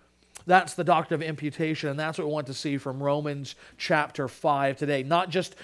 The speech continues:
to understand it, but to see its glorious implications for our life. I invite you to follow along as I begin reading at verse one of Romans chapter five. Paul says,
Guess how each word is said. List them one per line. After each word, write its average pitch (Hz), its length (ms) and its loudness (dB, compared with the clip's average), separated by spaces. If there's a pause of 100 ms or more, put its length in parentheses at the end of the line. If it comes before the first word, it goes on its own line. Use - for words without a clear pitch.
(120)
to 214 120 0
understand 180 640 2
it, 156 100 -2
but 156 160 -6
to 151 100 -10
see 196 440 -2
its 156 160 -6
glorious 180 560 0
implications 143 760 -6
for 131 300 -8
our 113 160 -8
life. - 480 -14 (960)
I 160 120 2
invite 165 300 4
you 165 40 -2
to 156 80 0
follow 170 220 4
along 160 260 2
as 151 100 -2
I 160 80 4
begin 156 280 -2
reading 156 240 -2
at 143 100 -4
verse 151 260 -4
one 156 220 0
of 131 80 -4
Romans 147 320 -2
chapter 131 320 -4
five. 110 400 -8
Paul 143 160 0
says, 135 340 -2